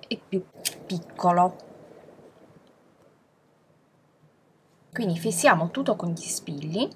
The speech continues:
Questa è una fase molto importante perché il colletto possa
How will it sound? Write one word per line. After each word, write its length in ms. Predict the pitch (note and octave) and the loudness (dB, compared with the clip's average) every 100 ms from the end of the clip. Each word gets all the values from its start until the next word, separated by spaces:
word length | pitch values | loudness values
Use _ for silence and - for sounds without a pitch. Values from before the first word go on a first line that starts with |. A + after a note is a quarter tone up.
| - | -8
Questa 240 | A#3+ - | -6 -2
è 40 | F3+ | -4
una 100 | F#3+ | 0
fase 280 | C4 G#3+ F3+ | 2 2 2
molto 580 | G#3 C#4+ D#4 G#3+ G3 F#3+ | 2 6 6 6 0 0
importante 1000 | G#3 G3+ G3 - - E3 E3+ F3 - D4 - - | -2 0 -2 -4 0 0 2 -2 0 0 -4 2
perché 320 | A#3+ - G#3 | 2 6 4
il 180 | C#3 - | 4 0
colletto 800 | C4 C4 F3 F3 - - C4 - | 2 6 4 2 -6 -2 0 6
possa 560 | A3+ - - E3+ D#3+ | 6 6 6 6 6